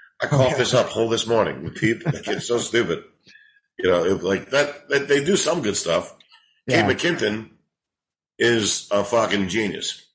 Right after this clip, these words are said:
Speaker 1: you know, and, uh, she would have fitted that cast really well back then.
Speaker 2: You know, I saw, I, I took some U C B classes years ago.
Speaker 1: Yeah,
Speaker 2: And
Speaker 1: I'm so sorry.
Speaker 2: Yeah, but, well, I did the sketch writing one, which was actually kind of fun, you know?
Speaker 1: I know, I'm just,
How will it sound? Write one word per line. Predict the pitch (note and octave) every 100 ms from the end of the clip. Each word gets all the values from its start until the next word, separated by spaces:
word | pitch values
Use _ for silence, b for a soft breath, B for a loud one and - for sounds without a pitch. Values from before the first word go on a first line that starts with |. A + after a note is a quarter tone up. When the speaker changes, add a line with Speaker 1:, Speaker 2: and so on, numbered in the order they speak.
| _
Speaker 1:
you | E2 E2+
know, | E2
and, | E2 F2 D#2 - _ _ _ _ _ -
uh, | F#2+ F#2
she | - - D3+
would | C#3
have | A#2
fitted | - A#2 G2+
that | F#2+ -
cast | F#2+ E2+ E2
really | F2+ E2
well | D#2+ D#2+
back | D#2 D2
then. | - - - _ _ _ -
Speaker 2:
You | F3
know, | F3
I | E3+
saw, | G#3+ G#3 F#3
I, | E3+ F3+
I | E3
took | G3+
some | - D#3+
U | C#3+ D#3
C | - C#3
B | C3 -
classes | D#3+ D#3 E3+ E3+
years | E3 E3+ E3+
ago. | E3+ F3 F3+ F3+ _ _ _
Speaker 1:
Yeah, | - -
Speaker 2:
And | -
Speaker 1:
I'm | E3
so | - G#2+
sorry. | G#2 F#2+ F2 - - -
Speaker 2:
Yeah, | F3+ F#3+ F3 D#3 D3
but, | G#3 A3+
well, | G3+
I | G3
did | A#3+
the | F#3
sketch | - A3+ A#3
writing | D3 B2+ B2
one, | B2+
which | F#3+
was | B3
actually | E4+ G4
kind | C#4 A3+
of | D3+
fun, | F#3 D#3+ B2 A#2
you | A#2+
know? | B2 A#2
Speaker 1:
I | E2+
know, |
I'm | D#2
just, | E2+